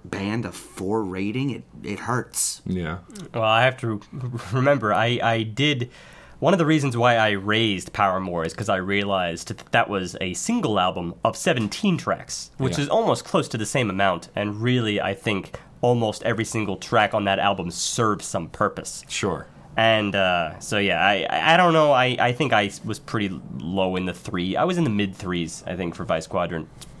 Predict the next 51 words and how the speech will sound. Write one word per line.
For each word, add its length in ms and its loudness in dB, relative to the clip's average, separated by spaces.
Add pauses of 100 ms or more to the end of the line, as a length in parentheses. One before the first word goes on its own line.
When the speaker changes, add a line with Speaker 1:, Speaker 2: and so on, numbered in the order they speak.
(140)
Speaker 3:
probably 380 0
fair 240 -2
ratings 320 -4
where 140 -2
I'll 80 -4
keep 260 -8
it. 140 -10
But 180 -2
mis-, 340 -6
most 280 0
disappointing, 640 0 (280)
I 140 4
didn't 140 2
have 100 6
the 60 2
same 340 4
expectations 760 -4 (140)
for 160 -4
you 360 0 (160)
for 160 -2
Vice 240 4
Quadrant, 420 2
so 100 0
that 200 4
wasn't 260 0 (320)
as 160 4
disappointing 560 2
for 100 0
me. 200 2
I 140 2
was 200 8
disappointing, 560 -6
but 320 -2
I, 160 -6 (420)
here's 240 2
a 60 4
different 400 0
one. 200 -6 (580)
Iggy 280 4
Pop. 360 -2 (500)
Speaker 2:
<laughs> 20 0 (320)
Speaker 3:
I, 220 2
I 140 6
don't 180 6
know 140 8
what 340 8
I 160 6
expected 500 -2
from 160 -2
Iggy 300 -4
Pop, 340 2